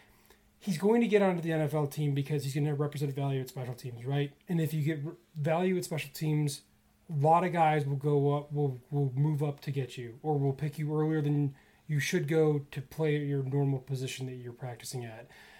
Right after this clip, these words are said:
And all you're asking for, for someone like Bo Melton, who doesn't have the, the college production to back up how good he is, is to get near the field. Then he gets on special teams. Then you see him out there in, in four wide receiver sets, and then three wide receiver sets. And then guess what?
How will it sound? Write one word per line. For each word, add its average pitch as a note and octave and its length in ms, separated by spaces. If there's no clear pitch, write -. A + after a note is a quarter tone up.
And D3 340
all G#3 240
you're G#3 280
asking F#3 260
for, E3+ 220
for D#3 100
someone D#3 260
like C#3 80
Bo D3 160
Melton, D#3 280
who C#3 40
doesn't C#3+ 220
have C#3+ 140
the, B2 60
the B2+ 160
college C#3 360
production C#3 360
to C#3 60
back C3+ 300
up C#3+ 200
how - 160
good C#3+ 180
he C#3 220
is, E3 200
is F3+ 100
to - 100
get D#3+ 240
near D#3 300
the C#3 80
field. A#2+ 380
Then E3+ 140
he E3+ 80
gets F3 180
on D#3 140
special C#3+ 260
teams. A#2+ 380
Then F3 400
you E3+ 120
see E3+ 280
him E3 140
out D#3 220
there D#3 300
in, D3 340
in D3+ 220
four D3+ 360
wide C#3+ 240
receiver C3 400
sets, - 340
and D#3 80
then D3 100
three D#3 180
wide C#3+ 260
receiver B2+ 380
sets. B2+ 340
And D3 100
then D3+ 80
guess D#3 220
what? C#3 240